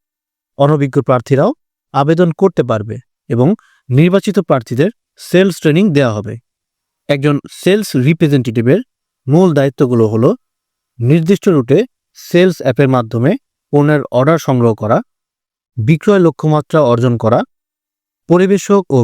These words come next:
বিক্রেতার সাথে সুসম্পর্ক বজায় রাখা। এসিআই কনজিউমার ব্র্যান্ডস একজন সেলস রিপ্রেজেন্টেটিভকে যে সকল সুযোগ সুবিধা প্রদান করবে তা হলো আকর্ষণীয় বেতন, টিএডিএ,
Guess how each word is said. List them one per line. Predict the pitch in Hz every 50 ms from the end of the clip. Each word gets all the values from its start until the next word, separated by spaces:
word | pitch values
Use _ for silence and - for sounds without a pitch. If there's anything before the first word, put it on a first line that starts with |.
| 107 -
বিক্রেতার | 143 135 - 170 147 185 156 - -
সাথে | 127 113 - 151 196 294 - _ _ _ _ _ -
সুসম্পর্ক | - - 196 185 - 190 180 - 196 180 - 202 180 135 117
বজায় | 120 123 135 147 123 107
রাখা। | 107 - - - - _ _ _ _ _ _ _ _ _ _ _ _ _ _ _ _ -
এসিআই | 175 180 - - 214 214 208 208 208 - -
কনজিউমার | 143 139 127 127 127 123 120 107 107
ব্র্যান্ডস | 117 113 123 175 214 - - - _ _ _ _ _ _ _ _ _ -
একজন | 139 135 135 156 151 131 -
সেলস | - 185 185 208 180 - - - - 131
রিপ্রেজেন্টেটিভকে | 147 165 - 170 147 135 127 113 - 107 - - _ _ - 135 165 247 - _ _ _ _ _ _ _ 123
যে | 110 117 147 151
সকল | - 180 160 - 175 170 160 - - _ _ _ _ _ _ _
সুযোগ | - - 165 160 190 180
সুবিধা | - - 160 143 131 135 117 -
প্রদান | 120 113 113 113 104 -
করবে | 110 104 113 151 233 - _ _ _ _ _ _ _
তা | - 120 113 107
হলো | 107 107 107 139 233 - _ _ _ _ _ _ _ _ _ _ _ _ _
আকর্ষণীয় | 131 135 139 - 196 190 - - 160 147 143 127 107
বেতন, | 110 107 104 - 117 143 220 - - _ _ _ _ _ _ _ _ _ _ _ _ _ _ _
টিএডিএ, | - 170 165 147 131 117 117 110 113 151